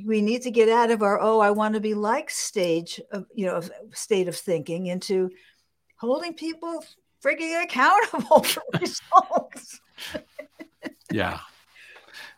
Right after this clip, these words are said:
Speaker 2: Um, so, so what has you excited about the future for you and your business?
Speaker 1: Oh, wow. Um, I think for me, the greatest fun, it, it really is fun, is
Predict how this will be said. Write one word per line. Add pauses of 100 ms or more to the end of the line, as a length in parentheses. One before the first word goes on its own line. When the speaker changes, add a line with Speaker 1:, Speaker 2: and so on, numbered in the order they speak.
(160)
Speaker 2:
Um, (140)
so, (120)
so
what
has
you
excited
about
the
future
for
you
and
your
business? (1300)
Speaker 1:
Oh,
wow. (320)
Um, (340)
I
think
for
me,
the
greatest
fun, (140)
it,
it
really
is
fun, (500)
is